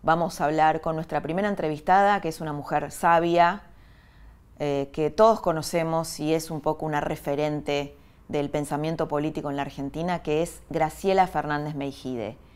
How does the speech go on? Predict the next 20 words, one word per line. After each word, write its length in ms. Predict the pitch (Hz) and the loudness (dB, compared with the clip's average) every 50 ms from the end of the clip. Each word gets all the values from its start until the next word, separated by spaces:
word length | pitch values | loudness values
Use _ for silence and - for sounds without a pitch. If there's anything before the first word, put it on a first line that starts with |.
| - - - - - _ - | -20 -20 -20 -20 -10 _ 4
Para 200 | 208 208 214 220 | 6 8 10 10
hablar 220 | 220 247 285 294 | 10 8 8 8
de 60 | 285 | 8
la 120 | 254 214 185 | 6 6 4
situación 460 | - 190 160 165 165 165 - 208 202 | 2 0 2 2 2 4 2 0 2
en 120 | 196 190 170 | 2 2 4
Bolivia, 440 | 151 151 156 180 202 214 196 175 156 | 4 4 4 4 6 8 8 8 8
la 100 | 151 143 | 8 6
convocamos 580 | - 151 151 147 156 151 175 180 185 185 175 | 4 2 0 0 2 2 2 0 0 0 -2
a 60 | - 151 | -4 -4
María 260 | 151 147 151 156 160 | -2 0 0 0 0
Eugenia 300 | 160 - - 170 170 170 | 0 -2 -4 -4 -4 -4
Estensoro. 680 | 156 - - 147 147 139 - 185 180 190 185 190 196 | -6 -6 -6 -8 -6 -2 2 4 4 6 6 6 4
Hoy 120 | 180 151 147 | 4 2 0
tenemos 400 | - 139 139 143 143 143 139 - | -2 -4 -6 -4 -6 -6 -8 -8
un 100 | 135 135 | -8 -6
programa 520 | - 135 135 135 143 147 147 147 139 135 | -6 -4 -4 -2 -2 -2 -2 -2 -4 -4
de 100 | - 135 | -6 -4
dos 160 | 143 151 147 | -4 -4 -6
mujeres. 640 | 147 170 - - 156 156 160 170 180 208 - - - | -6 -10 -8 -4 -2 -2 0 0 0 -2 -4 -10 -20